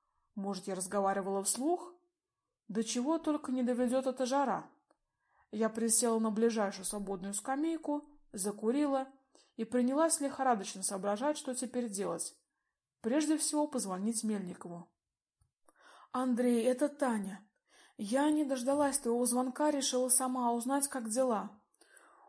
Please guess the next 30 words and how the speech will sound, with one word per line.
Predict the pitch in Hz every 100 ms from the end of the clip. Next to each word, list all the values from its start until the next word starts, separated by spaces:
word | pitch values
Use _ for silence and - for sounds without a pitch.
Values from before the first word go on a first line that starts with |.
| _
У | 247
меня | 240 254 262 254
тут, | 254 254 -
тут | 277 262 -
очень | 302 330 302 285
накаляется | 277 277 269 277 269 269
обстановка. | 269 - 302 294 233 - - - _ _ _ _ _
Что-нибудь | - 294 294 285 294
прояснилось?» | - 302 302 320 359 330 - - - _ _ _ _ _ _ - -
Андрей | - 208 208 247 320
по | 320 294
моему | 285 285 277 285
тону | 285 277 269 269
понял, | - 262 254 247
что | 240 -
мне | 196 208
не | 196
до | 202 196
шуток | - 311 320 302 - - _ _ _ _ -
и | 294
не | 311
до | 262
лирических | 262 262 269 277 269 247 226
отступлений. | 220 - 220 - 208 185 175 165 _ _ _ _ _ _ _ _
Он | 320 320
говорил | 277 285 285 277
коротко | - 311 302 - 277
и | -
по | 262 247
существу. | 240 233 254 - 190 185